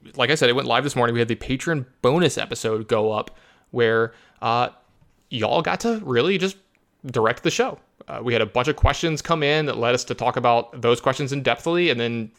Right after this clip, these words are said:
you know, some other tangents and Ross rants happened, obviously. Let's be real. Uh, the response to it has been very good so far. Uh, not a lot of time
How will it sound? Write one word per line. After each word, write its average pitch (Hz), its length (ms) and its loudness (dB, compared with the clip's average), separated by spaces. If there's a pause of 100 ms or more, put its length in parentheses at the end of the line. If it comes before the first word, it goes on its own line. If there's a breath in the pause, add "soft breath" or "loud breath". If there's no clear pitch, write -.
(120)
you 131 80 -4
know, 117 80 2
some 113 180 -2
other 117 140 4
tangents 117 580 -4
and 107 320 -6
Ross 110 280 0
rants 120 260 -6
happened, 123 340 -4
obviously. 131 560 -4 (280 soft breath)
Let's 117 100 -12
be 170 120 -4
real. 131 300 -2 (520 soft breath)
Uh, 117 180 4
the 117 140 0
response 123 400 0
to 160 100 0
it 165 40 2
has 139 100 -2
been 135 120 2
very 135 220 2
good 123 280 4
so 135 180 0
far. 139 400 0 (340 soft breath)
Uh, 110 480 2 (1080)
not 170 220 0
a 180 40 2
lot 180 120 4
of - 60 0
time 208 480 -4